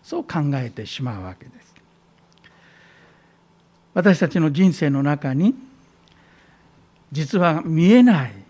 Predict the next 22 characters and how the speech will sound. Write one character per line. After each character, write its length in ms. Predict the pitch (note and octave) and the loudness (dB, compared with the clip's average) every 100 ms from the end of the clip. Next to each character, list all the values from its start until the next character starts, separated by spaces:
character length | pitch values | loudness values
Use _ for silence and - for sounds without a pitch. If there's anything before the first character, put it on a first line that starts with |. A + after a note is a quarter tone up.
| _ _ _ - | _ _ _ -4
神 300 | - C4 G#3 | 4 6 6
の 180 | D3+ D#3+ | 4 0
意 80 | |
志 160 | G3 B3 | -2 -6
が 80 | C3+ | -6
働 540 | - C3+ E3+ F#3+ A3+ | -8 -10 -6 -2 -2
い 40 | G3 | -2
て 140 | C#3 | -6
い 60 | A2+ | -10
る。 60 | - _ _ _ _ _ _ _ _ _ _ _ _ _ _ _ - | -14 _ _ _ _ _ _ _ _ _ _ _ _ _ _ _ -6
私 300 | E3 F#3+ F3+ | 0 2 2
た 100 | E3 | 0
ち 80 | |
の 140 | E3 D3+ | 0 0
人 180 | F#3+ G#3 | 0 0
生 160 | G3 | 0
の 140 | E3 D3+ | 0 0
中 320 | D#3+ D3+ C#3 | -2 -4 -2
に、 200 | F3 C4 - _ _ _ _ _ _ _ _ | -2 -2 -6 _ _ _ _ _ _ _ _
神 240 | - A#3+ A3+ | 4 6 8
様 220 | F#3+ D#3+ | 4 2
の 160 | C#3 | 0